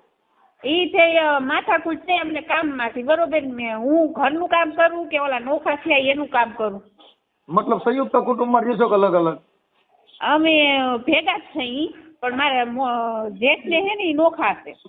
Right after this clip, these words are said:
Speaker 2: હા.
Speaker 1: એટલે ઈ ત્રાસ દે છે ને મારી નણંદ ત્રાસ દે છે
Speaker 2: હા,
Speaker 1: ઘરમાં.
Speaker 2: મારી વાત સાંભળો, કદાચ બેન આપણે ભેગા રહેતા હોય, જો, જો સંયુક્ત
Speaker 1: હા.
Speaker 2: કુટુંબમાં રહેતું હોય ને તો રહેવું હોય ને તો થોડુંક
Speaker 1: હા.
Speaker 2: સહન કરવું પડે ને રાંધવાનું ને એ
Speaker 1: પણ
Speaker 2: બધું પરોસ એને વધી
Speaker 1: પણ
Speaker 2: જાય.
Speaker 1: મારી વાત તો સાંભળો, હું અપંગ છું, બરોબર? હું ઈ ઘરનું કામ કરું કે આમ કરું, બેઠી બેઠી
Speaker 2: અપંગ એટલે
Speaker 1: હાલું
Speaker 2: એક
Speaker 1: છું.
Speaker 2: પગે અપંગ છો કે બે પગેથી?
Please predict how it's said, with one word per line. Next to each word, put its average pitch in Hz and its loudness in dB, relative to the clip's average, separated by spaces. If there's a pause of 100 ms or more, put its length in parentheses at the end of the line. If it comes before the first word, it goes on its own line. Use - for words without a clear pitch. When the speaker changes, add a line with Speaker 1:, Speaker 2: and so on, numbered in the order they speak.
Speaker 2:
હા. 208 2 (760)
Speaker 1:
એટલે 277 2
ઈ 320 -2
ત્રાસ 339 -2
દે 302 2
છે 277 0
ને 254 -6
મારી 277 -2
નણંદ 302 2
ત્રાસ 240 0
દે 208 0
છે 220 -6
Speaker 2:
હા, - -6
Speaker 1:
ઘરમાં. 233 4
Speaker 2:
મારી 175 2
વાત 151 2
સાંભળો, 156 2
કદાચ 170 0
બેન 165 -2
આપણે 147 -2
ભેગા 165 0
રહેતા 170 2
હોય, 117 -2
જો, 151 -4
જો 151 -4
સંયુક્ત 196 -2
Speaker 1:
હા. 240 0
Speaker 2:
કુટુંબમાં 190 -2
રહેતું 202 -2
હોય 190 2
ને 165 -10
તો 180 2
રહેવું 196 2
હોય 220 4
ને 156 -6 (300)
તો 214 2
થોડુંક 214 0
Speaker 1:
હા. 233 0
Speaker 2:
સહન 208 4
કરવું 214 0
પડે 214 2
ને 185 0
રાંધવાનું 208 4
ને 214 8
એ 202 8
Speaker 1:
પણ 214 2
Speaker 2:
બધું 202 2
પરોસ 202 4
એને 190 -2
વધી 196 0
Speaker 1:
પણ 302 4
Speaker 2:
જાય. 294 0
Speaker 1:
મારી 311 2
વાત 302 0 (100)
તો 320 4
સાંભળો, 311 0
હું 302 0
અપંગ 320 2
છું, 254 -2
બરોબર? 277 2
હું 269 0
ઈ 294 0
ઘરનું 339 2
કામ 311 0
કરું 320 0
કે 285 0
આમ 254 0
કરું, 247 0
બેઠી 330 -2
બેઠી 214 4
Speaker 2:
અપંગ 233 6
એટલે 233 6
Speaker 1:
હાલું 226 4
Speaker 2:
એક 202 -4
Speaker 1:
છું. 233 2
Speaker 2:
પગે 240 2
અપંગ 240 2
છો 254 4
કે 220 -2
બે 214 8
પગેથી? 170 -2